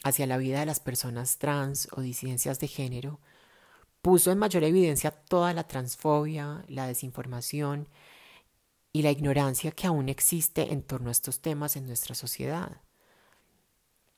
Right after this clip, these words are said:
Esta medida se prestó para muchos casos de discriminación y violencia por parte de la ciudadanía,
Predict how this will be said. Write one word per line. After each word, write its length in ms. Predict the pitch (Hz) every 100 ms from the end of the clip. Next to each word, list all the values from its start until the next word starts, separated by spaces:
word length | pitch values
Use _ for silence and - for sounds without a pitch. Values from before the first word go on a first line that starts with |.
| _
Esta 220 | 151 -
medida 300 | 190 196 156
se 120 | 147 190
prestó 360 | 160 - 139
para 340 | 143 160 - -
muchos 480 | 139 156 151 - -
casos 320 | 170 165 165
de 80 | 156
discriminación 880 | 139 - 131 127 123 - 127 120 -
y 120 | 160
violencia 520 | 165 131 123 - -
por 160 | - -
parte 300 | 123 - 139
de 40 |
la 80 | 151
ciudadanía, 840 | - 123 120 120 160 156 147 151